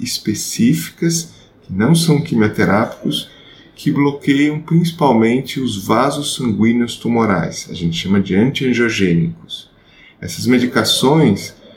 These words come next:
na maior parte das vezes, inclusive, podem ser administradas na forma de comprimidos. E um outro importante avanço são os da imunoterapia para tumor de rim.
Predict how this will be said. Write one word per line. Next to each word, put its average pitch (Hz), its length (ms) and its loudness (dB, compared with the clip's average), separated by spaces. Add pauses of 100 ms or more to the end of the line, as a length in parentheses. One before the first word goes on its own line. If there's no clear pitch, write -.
(520)
na 92 120 -2
maior 117 180 4
parte 135 260 -2
das 110 200 2
vezes, 107 480 -2
inclusive, 98 840 2 (300)
podem 123 220 0
ser 131 140 -2
administradas 127 720 0
na 131 100 -2
forma 127 300 -4
de 127 100 -6
comprimidos. 127 1120 2 (760)
E 156 80 4
um 143 120 4
outro 190 200 4
importante 165 760 2
avanço 123 720 2 (440)
são 147 200 -8
os 151 100 -4
da 143 160 2
imunoterapia 143 1200 2 (200)
para 131 100 -6
tumor 127 340 2
de 127 120 2
rim. 90 340 2